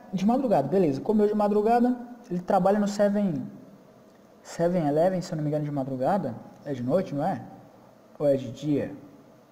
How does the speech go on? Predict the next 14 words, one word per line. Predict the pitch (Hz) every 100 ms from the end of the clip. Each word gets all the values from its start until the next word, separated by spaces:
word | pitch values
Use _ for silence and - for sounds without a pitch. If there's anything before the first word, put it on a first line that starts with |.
| -
Ah, | - 185 - -
foda-se, | 190 147 -
cara. | 117 117 - - - -
O |
fato | - 233
é | 247
o |
seguinte, | 247 220 247
cara, | - 127 - - - - - - - - - - -
ele | 160
começou, | 208 214 208 214 214 202 - -
beleza, | 170 170 175 143 131 127
começou, | 151 143 - 160 156 151 139 120 107 101 - - - - - _ - - - - -
f-, | - 156